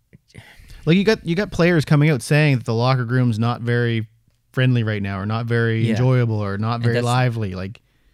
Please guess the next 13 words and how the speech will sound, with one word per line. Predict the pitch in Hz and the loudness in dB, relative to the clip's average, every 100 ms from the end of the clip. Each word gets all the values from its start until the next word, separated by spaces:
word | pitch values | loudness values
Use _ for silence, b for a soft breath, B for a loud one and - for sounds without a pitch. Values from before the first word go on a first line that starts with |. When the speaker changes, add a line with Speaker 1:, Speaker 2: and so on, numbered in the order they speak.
| _ _ - | _ _ -20
Speaker 2:
like, | - 113 | -10 -8
if | 110 | -4
this | 160 - - | -4 -4 -14
play | - 135 | -4 -2
was | 120 110 | -2 -4
happening | 107 107 104 101 | -4 -4 -6 -6
in | 104 | -8
Chicago, | - 110 104 92 90 | -8 -8 -6 -6 -10
we'll | 95 | -14
f-, | - | -14
say, | - 95 | -12 -12
for | 92 | -10
example, | 92 90 82 80 92 | -10 -10 -10 -12 -16